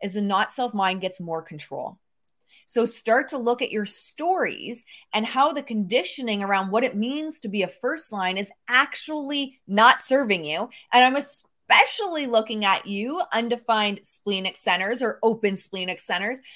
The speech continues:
I am especially looking at you. Let go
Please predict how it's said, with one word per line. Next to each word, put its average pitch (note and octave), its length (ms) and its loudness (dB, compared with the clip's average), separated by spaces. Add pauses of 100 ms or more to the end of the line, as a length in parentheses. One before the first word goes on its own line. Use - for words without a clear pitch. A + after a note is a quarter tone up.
(140)
I D#4 100 0
am E4 200 0
especially E4 960 -2
looking F#3+ 360 -4
at D#3 200 -6
you. A2+ 320 -12 (1200)
Let G#3 220 2
go D4 420 2